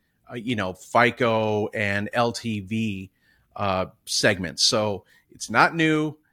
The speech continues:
It's not scary. It's been there forever. This is just a change. And the F H F A hasn't changed, with the exception of Second Homes and Investments.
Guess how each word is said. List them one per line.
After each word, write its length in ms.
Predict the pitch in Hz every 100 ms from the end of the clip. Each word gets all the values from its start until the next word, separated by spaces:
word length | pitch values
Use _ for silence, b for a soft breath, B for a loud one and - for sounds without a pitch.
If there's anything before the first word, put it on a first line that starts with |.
| _ _ -
It's 220 | 107 -
not 240 | 143 160 -
scary. 680 | - 147 139 135 131 127 _ -
It's 160 | 104
been 220 | - 143
there 160 | 143 143
forever. 600 | 139 123 120 113 117 113 _ -
This 380 | 101 180 -
is 200 | 147 110
just 440 | 92 117 120 110 -
a 200 | 117 107
change. 760 | - - 117 110 98 92 98 -
And 260 | 120 110 107
the 120 | 120
F 160 | 131 208
H 220 | 196 190
F 140 | 180
A 140 | 196 170
hasn't 420 | 139 151 185 180
changed, 640 | - 214 208 113 98 - b
with 100 | 127
the 80 | 135
exception 600 | 143 - 170 170 185 170
of 400 | 170 143 147 143
Second 300 | - 151 151
Homes 260 | 143 160 151
and 40 |
Investments. 600 | 160 170 185 - 110 110